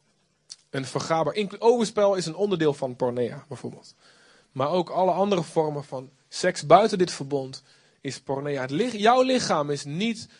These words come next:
bedoeld voor porneia. Maar voor de Heer. <clears throat> Ehm, even naar de volgende.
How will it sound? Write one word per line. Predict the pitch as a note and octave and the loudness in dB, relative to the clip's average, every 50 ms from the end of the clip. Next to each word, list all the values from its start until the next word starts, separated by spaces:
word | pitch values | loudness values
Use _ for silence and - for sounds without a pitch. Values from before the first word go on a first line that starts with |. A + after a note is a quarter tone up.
| _ | _
bedoeld | - C#3+ D3+ D#3+ D3+ D3 G#3 G#3 E3+ C#3+ C3+ B2+ - - - _ _ _ | -4 0 0 2 2 4 4 4 4 4 2 -4 -8 -14 -20 _ _ _
voor | - - - F3 F3+ F3+ F3 E3+ D#3+ D#3 _ _ _ _ _ _ | -20 -8 -2 0 2 2 2 2 0 -4 _ _ _ _ _ _
porneia. | - F3 E3+ E3 E3 F3 E3+ D#3 C#3 B2 - - _ _ _ _ _ _ _ _ _ _ _ _ _ _ _ _ _ _ _ _ _ _ _ _ _ _ _ _ _ _ _ _ _ _ _ _ _ _ _ _ _ _ _ _ _ - | 6 6 8 8 8 8 8 8 6 4 -2 -12 _ _ _ _ _ _ _ _ _ _ _ _ _ _ _ _ _ _ _ _ _ _ _ _ _ _ _ _ _ _ _ _ _ _ _ _ _ _ _ _ _ _ _ _ _ -8
Maar | C#3+ C#3 F3 G#3 A#3 A3+ G3+ E3+ D3+ D#3 D3 - _ _ _ _ _ _ | 2 6 8 8 8 8 6 6 4 2 -2 -10 _ _ _ _ _ _
voor | - - - - F#3 F#3 E3+ D3+ C3+ B2 B2 - _ _ | -20 -8 2 6 6 8 8 6 4 2 -2 -10 _ _
de | - C3+ B2+ | -4 -4 -2
Heer. | A#2 C3+ B2+ A#2+ A#2+ - - _ _ _ _ _ _ _ _ _ _ - - - - - - _ _ _ _ _ _ _ _ _ _ _ _ _ _ _ _ _ _ - - - - - - - - - _ _ _ _ _ _ _ _ _ _ _ _ _ _ _ _ _ _ _ _ _ _ _ _ _ _ _ _ _ _ _ _ _ _ _ _ _ _ _ _ _ _ _ _ _ | -2 -2 -4 -6 -6 -12 -20 _ _ _ _ _ _ _ _ _ _ -20 -20 -20 -20 -20 -20 _ _ _ _ _ _ _ _ _ _ _ _ _ _ _ _ _ _ -20 -20 -20 -20 -20 -20 -20 -20 -20 _ _ _ _ _ _ _ _ _ _ _ _ _ _ _ _ _ _ _ _ _ _ _ _ _ _ _ _ _ _ _ _ _ _ _ _ _ _ _ _ _ _ _ _ _
<clears throat> | - - - - - A3+ - - - _ - - _ - | 10 10 10 10 10 6 4 0 -6 _ -20 -20 _ -2
Ehm, | F3 D#3 D#3+ D#3+ D#3+ | 2 2 2 2 2
even | E3+ F#3+ F3 D#3 E3 | 2 2 4 4 4
naar | E3 | 4
de | D3+ | 2
volgende. | C#3+ E3+ F#3 F#3 G3 G3 | 4 4 2 2 2 -2